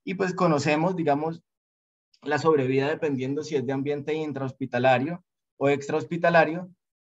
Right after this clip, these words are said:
y dependiendo el ritmo de presentación de esta parada cardiorrespiratoria. El hecho de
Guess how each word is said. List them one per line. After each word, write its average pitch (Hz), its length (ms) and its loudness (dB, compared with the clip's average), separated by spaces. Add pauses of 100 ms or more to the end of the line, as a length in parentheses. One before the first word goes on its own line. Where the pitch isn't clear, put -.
(420)
y 247 160 0
dependiendo 170 800 0
el 170 140 2
ritmo 156 400 0
de 156 80 0
presentación 135 920 -4
de 127 100 -4
esta 131 240 -2
parada 120 320 4
cardiorrespiratoria. 135 880 0 (580)
El 160 160 2
hecho 175 260 2
de 196 460 0